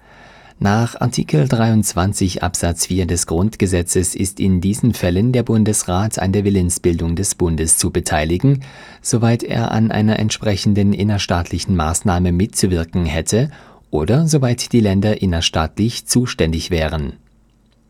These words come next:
Soll in der E U also ein Rechtsgebiet geregelt werden, bei dem die Länder auf nationaler Ebene ein Mitspracherecht hätten,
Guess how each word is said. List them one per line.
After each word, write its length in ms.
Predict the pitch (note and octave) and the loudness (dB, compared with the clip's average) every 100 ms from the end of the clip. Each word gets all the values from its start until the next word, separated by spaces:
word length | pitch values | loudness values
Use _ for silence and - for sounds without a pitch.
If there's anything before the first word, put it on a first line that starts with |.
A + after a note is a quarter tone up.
| _ _ - - - - - - _ _ | _ _ -20 -20 -20 -20 -20 -20 _ _
Soll 300 | - D#2+ D#2+ | -4 0 2
in 240 | C#3+ - B2+ | 2 2 2
der 260 | A2+ - | 2 0
E 160 | F#2 F2 | -2 -2
U 260 | - G2+ D#3 | 0 0 0
also 380 | - B2+ B2+ | 0 2 2
ein 280 | - G2 G#2 | 2 0 0
Rechtsgebiet 840 | G2 F#2 B2 - - G2+ E2 D#2+ - | 0 0 -4 -6 -2 0 0 -2 0
geregelt 640 | E2+ E2 F#2 A#2+ G2 - | 0 2 0 2 0 0
werden, 480 | D#2+ D2+ B2 C#3+ C3 | -2 2 2 2 2
bei 180 | G#2+ G#2 | 0 0
dem 300 | G#2 G2 F#2+ | 2 4 4
die 160 | F#2+ | 2
Länder 500 | E2 D#2 F#2+ B2+ C3 | 2 2 2 2 2
auf 300 | G#2+ A2 - | -2 -4 -2
nationaler 720 | F#2+ F#2+ - A#2 F#2+ F2+ F2+ F2+ | -2 -2 0 0 2 0 -2 -2
Ebene 320 | F2+ F2+ - | 0 0 0
ein 220 | E2+ E2+ | 0 0
Mitspracherecht 1000 | F2 - - - D#2+ - E2+ E2 - - | -2 -4 -8 -4 -4 -2 -4 -4 -4 -4
hätten, 480 | E2+ - B2+ E3 F3+ | -6 0 2 2 0